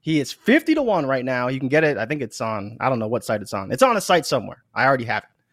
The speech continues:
But if somehow Sark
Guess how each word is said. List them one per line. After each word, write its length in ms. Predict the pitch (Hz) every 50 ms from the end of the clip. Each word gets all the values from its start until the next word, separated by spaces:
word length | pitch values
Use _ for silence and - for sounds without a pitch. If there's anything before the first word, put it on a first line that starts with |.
| _ _ _ _ _ _ _
But 140 | - 170 196
if 220 | 247 311 381 339
somehow 760 | - - - 330 349 370 339 214 175 226 247 196 127 101 - - _ _ _ _ _ _ _ _ _
Sark 520 | - - - 202 262 311 - 330 - -